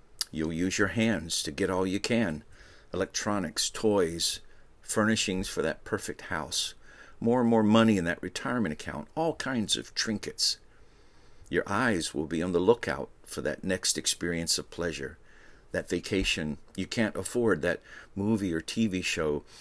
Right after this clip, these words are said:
that you have to compromise your values to watch because of the excitement and the titillation. Your mind will be used to think of how to impress those around you or how to meet their expectations so you can maintain their praise.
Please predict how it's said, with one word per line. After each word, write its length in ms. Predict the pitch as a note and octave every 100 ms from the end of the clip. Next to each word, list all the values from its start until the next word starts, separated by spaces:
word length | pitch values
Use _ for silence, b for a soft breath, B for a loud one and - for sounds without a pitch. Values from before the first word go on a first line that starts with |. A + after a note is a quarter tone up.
| B B
that 200 | D#2 -
you 60 | G2
have 100 | -
to 80 |
compromise 640 | - A#2 A2+ G#2+ F#2+ F#2 F2+
your 100 | F2
values 440 | F#2 G2+ E2+ -
to 80 | -
watch 440 | D#2+ F2 F#2+ - -
because 380 | - F2 E2
of 120 | D#2 -
the 60 |
excitement 680 | E2 - F#2+ F#2 - D#2 -
and 160 | D#2+ D2+
the 80 | D2+
titillation. 840 | - - - D#2+ E2+ - B1 A#1 - - - b b b b b b
Your 140 | E2 F2+
mind 480 | G#2 C#3 D3+ G2+ D2+
will 100 | D2+
be 120 | D#2+
used 300 | D#2+ E2+ -
to 80 | -
think 220 | F2 F2+
of 120 | D#2+
how 140 | F#2
to 100 | E2
impress 520 | - F2+ - D3 B2 -
those 280 | D#2+ F2
around 420 | E2+ G2+ A#2 A2+ -
you 120 | - - B B B
or 100 | F2
how 100 | A#2+
to 80 | F#2+
meet 260 | G2+ A#2+ -
their 200 | F2+ -
expectations 1080 | - - F2+ - - G2 - - - - - B B B
so 140 | -
you 140 | E2+ E2
can 200 | D2+ E2+
maintain 580 | F#2 E2 - G#2 F#2+
their 180 | D2 C#2
praise. 680 | - - F#2 E2+ - -